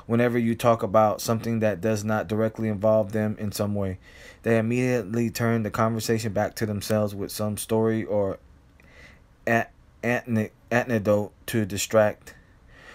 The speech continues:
from the insecurity behind it. They can be prone to vicious bouts of envy if they see others getting the attention they feel they deserve. They frequently display extreme self-confi-, confidence. This always helps to gain attention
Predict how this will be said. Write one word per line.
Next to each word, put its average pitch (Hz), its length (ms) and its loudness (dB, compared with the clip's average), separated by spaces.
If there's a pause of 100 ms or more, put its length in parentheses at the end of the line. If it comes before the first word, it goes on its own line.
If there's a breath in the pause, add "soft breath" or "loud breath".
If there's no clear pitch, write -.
(200 loud breath)
from 117 180 2
the 113 100 2
insecurity 113 600 0
behind 98 420 -2
it. 87 100 -8 (500)
They 123 140 4
can 131 180 -2
be 117 120 0
prone 117 340 0
to 113 220 0
vicious 113 420 -2
bouts 113 580 -2
of 107 140 -2
envy 120 440 -4
if 113 180 -4
they 110 260 -2 (400 loud breath)
see 131 240 0
others 123 300 2
getting 123 320 0
the 110 140 2
attention 113 500 -2
they 107 180 0
feel 110 240 0
they 107 160 -2
deserve. 95 460 -4 (140)
They 120 100 2
frequently 123 560 -2
display 110 420 -2
extreme 113 400 -4
self-confi-, 101 640 -4 (320)
confidence. 101 560 -6 (520 loud breath)
This 131 140 -2
always 131 340 2
helps 127 260 2
to 120 80 -2
gain 113 280 0
attention 101 540 -4